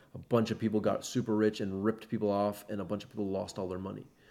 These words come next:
And then it happened again with N F Ts last year. So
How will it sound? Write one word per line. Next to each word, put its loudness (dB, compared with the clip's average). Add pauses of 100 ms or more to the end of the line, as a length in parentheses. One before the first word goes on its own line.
(400)
And 6
then 6
it 4
happened 2
again 2
with 0
N 2
F -6
Ts -2
last -4
year. -6 (440)
So 4